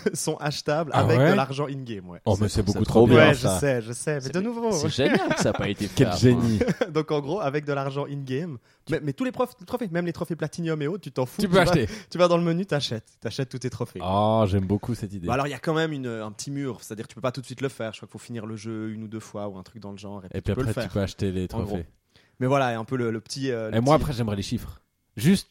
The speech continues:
Speaker 2: savoir le nombre de personnes qui achètent le trophée, en fait.
Speaker 1: Ah ouais, bah,
Speaker 2: Et
Speaker 1: bien
Speaker 2: qui va
Speaker 1: sûr.
Speaker 2: jusque,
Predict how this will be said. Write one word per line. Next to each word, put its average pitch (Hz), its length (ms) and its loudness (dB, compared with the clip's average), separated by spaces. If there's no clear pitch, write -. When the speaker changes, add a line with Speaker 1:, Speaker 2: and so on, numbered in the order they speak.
Speaker 2:
savoir 143 560 4
le 117 60 4
nombre 120 220 0
de 107 60 -2
personnes 120 440 -2
qui 110 100 -2
achètent 107 380 0
le - 60 -6
trophée, - 280 -12
en 82 60 -12
fait. - 100 -20
Speaker 1:
Ah 139 160 4
ouais, 175 180 0
bah, 104 100 -10
Speaker 2:
Et 110 60 -4
Speaker 1:
bien - 60 -2
Speaker 2:
qui 180 100 6
va 180 160 10
Speaker 1:
sûr. 160 100 6
Speaker 2:
jusque, 147 220 6